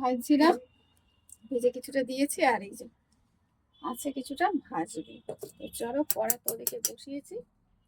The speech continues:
ধোয়া উঠছে। দাদা ভাইকে ভাতও দেবো,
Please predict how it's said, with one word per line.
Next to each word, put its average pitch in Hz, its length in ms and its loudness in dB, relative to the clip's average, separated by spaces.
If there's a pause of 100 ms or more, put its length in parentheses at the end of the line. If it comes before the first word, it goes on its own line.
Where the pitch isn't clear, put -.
(220)
ধোয়া 277 360 -4 (120)
উঠছে। - 340 -10 (920)
দাদা 247 240 -6
ভাইকে 262 320 0
ভাতও 262 260 0 (100)
দেবো, 247 220 0